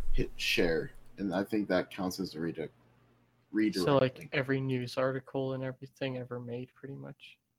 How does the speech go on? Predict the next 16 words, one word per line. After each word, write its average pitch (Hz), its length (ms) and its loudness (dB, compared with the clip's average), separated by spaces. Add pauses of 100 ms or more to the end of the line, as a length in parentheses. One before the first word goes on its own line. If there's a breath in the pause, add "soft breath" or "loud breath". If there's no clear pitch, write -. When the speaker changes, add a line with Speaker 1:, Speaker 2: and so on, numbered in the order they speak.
(160)
Speaker 2:
I 143 60 -16
guess. - 540 -16 (800)
Speaker 1:
I, 85 80 0 (140)
I'm 98 180 2
assuming. 107 640 -2 (120)
I - 20 -4
mean, 95 320 2
it - 140 -6
might 110 260 4
be 120 100 4
higher 110 420 6
than 92 240 2
that 90 300 2
if 95 120 -6
it's - 180 -10
not, 92 380 0